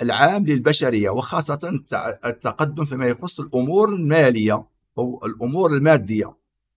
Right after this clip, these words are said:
ويعتبر الإنسان بحاجاته المتنوعة الفاعل الأساسي في تحقيق هذا التقدم، حيث تتنوع حاجاته اليومية،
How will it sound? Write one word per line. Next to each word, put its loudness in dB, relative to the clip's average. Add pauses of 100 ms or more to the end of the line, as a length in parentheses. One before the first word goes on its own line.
(1400)
ويعتبر 6
الإنسان 2
بحاجاته 2
المتنوعة 0 (240)
الفاعل 0
الأساسي -2
في -2
تحقيق -2
هذا 6
التقدم، -6 (1160)
حيث 4 (400)
تتنوع 4
حاجاته 4
اليومية، 2